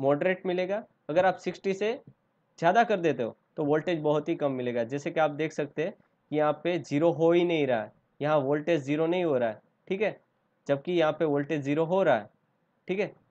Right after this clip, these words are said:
और यहाँ पे ज़ीरो तो हो रहा है, बीच में गैप भी मिल रहा है, ठीक है, तो और वोल्टेज कम हो गया,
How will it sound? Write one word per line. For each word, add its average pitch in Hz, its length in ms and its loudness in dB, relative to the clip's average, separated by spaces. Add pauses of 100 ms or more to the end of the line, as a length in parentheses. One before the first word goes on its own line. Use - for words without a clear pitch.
(100)
और 135 120 4
यहाँ 160 220 2
पे 175 180 -2
ज़ीरो 151 300 0
तो 190 140 0
हो 196 160 2
रहा 175 160 4
है, 226 140 -6 (280)
बीच 165 220 -2
में 180 180 -2
गैप 175 200 0
भी 190 220 -2
मिल 170 260 -2
रहा 120 120 -2
है, 110 120 -8 (200)
ठीक 190 120 -8
है, 185 100 -6
तो 147 260 -6 (100)
और 196 200 -2
वोल्टेज 180 360 -2
कम 151 160 -4
हो 127 140 -8
गया, 107 180 -10